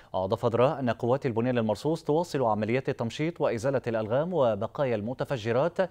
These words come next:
مع غياب كامل، مع غياب كامل للدعم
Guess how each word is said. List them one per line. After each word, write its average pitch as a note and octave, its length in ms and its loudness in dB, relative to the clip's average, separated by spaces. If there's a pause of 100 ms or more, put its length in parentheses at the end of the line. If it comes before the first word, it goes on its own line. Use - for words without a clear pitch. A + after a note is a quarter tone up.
(380)
مع G#2+ 420 4
غياب C#3 800 -2 (260)
كامل، D3+ 840 -2
مع G#2+ 260 -2
غياب A2 720 0
كامل D3 600 -2 (120)
للدعم A2+ 720 -2